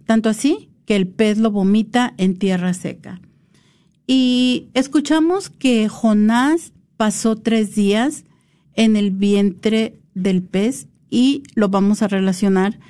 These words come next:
con el signo de Jonás que Dios, del que Jesús habla, ¿verdad? A ellos solamente se les dará el signo de Jonás, como él estuvo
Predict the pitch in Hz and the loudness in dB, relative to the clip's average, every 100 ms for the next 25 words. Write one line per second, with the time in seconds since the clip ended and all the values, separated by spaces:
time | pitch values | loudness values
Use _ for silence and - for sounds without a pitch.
0 | - _ _ - 208 208 196 - 226 214 | -20 _ _ 0 2 0 -2 0 0 2
1 | 214 190 190 180 180 208 - 185 180 175 | 0 -2 0 0 0 -2 -4 -4 0 -2
2 | 180 - - _ - 190 208 190 196 - | -4 -10 -20 _ -4 -2 -2 -2 -2 -4
3 | 196 202 190 185 160 165 165 180 185 - | -2 0 0 0 -2 -2 0 0 -2 -6
4 | - _ _ - 185 196 202 208 - 202 | -20 _ _ -4 -2 0 0 0 0 0
5 | 196 196 196 185 233 277 330 - - - | 2 2 0 0 -2 -2 -4 -14 -20 -6
6 | - 196 190 185 185 190 214 214 208 190 | -2 0 0 2 2 2 0 -2 -4 -4
7 | - 185 190 190 190 180 190 175 185 143 | -4 -2 0 0 -2 -2 0 0 -2 -6
8 | - 175 170 165 185 202 - 196 202 285 | -4 0 0 0 -2 -4 -4 -2 -2 -2